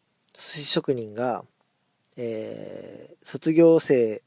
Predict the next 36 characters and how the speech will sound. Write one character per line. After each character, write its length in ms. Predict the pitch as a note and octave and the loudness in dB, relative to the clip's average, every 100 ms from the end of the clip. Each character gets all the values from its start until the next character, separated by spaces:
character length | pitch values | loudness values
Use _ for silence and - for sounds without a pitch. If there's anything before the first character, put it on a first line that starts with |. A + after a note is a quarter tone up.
| - | -14
卒-、 320 | C#3+ - E3 | -14 -12 -12
あ 40 | B2+ | -12
の、 300 | A#2 A2+ - | -12 -14 -6
専 220 | D#3 E3 | -2 0
門 140 | E3 | 0
学 160 | D#3+ D#3 | -2 -2
校 120 | B2 | -4
を 60 | A2+ | -6
卒 300 | B2+ - D3+ | -8 -10 0
業 140 | D#3 | 2
し 80 | - | 2
た 80 | C#3 | 2
ば 140 | F3 | 4
か 120 | G3 | 6
り 140 | D#3 B2+ | 4 2
の 60 | |
寿 140 | - A#2 | -2 0
司 200 | - C3+ | 2 2
を 140 | A2 _ _ _ - | -4 _ _ _ 4
食 80 | |
べ 80 | G3+ | 6
て 120 | F#3 | 6
み 100 | A#2+ | 2
て 120 | G#2+ G2+ | -6 6
ど 140 | D#3+ | 10
う 60 | D#3+ | 10
思 140 | A#2+ | 6
う 40 | |
か 100 | G#2+ | -6
み 80 | G#2+ | -10
た 100 | G2+ | -10
い 40 | F2 | -14
な。 140 | - _ _ _ _ _ _ _ _ _ _ _ _ _ _ _ | -18 _ _ _ _ _ _ _ _ _ _ _ _ _ _ _
も 120 | C3+ | -8
う 20 | |
ね、 300 | B2+ A2+ - | -6 -6 -8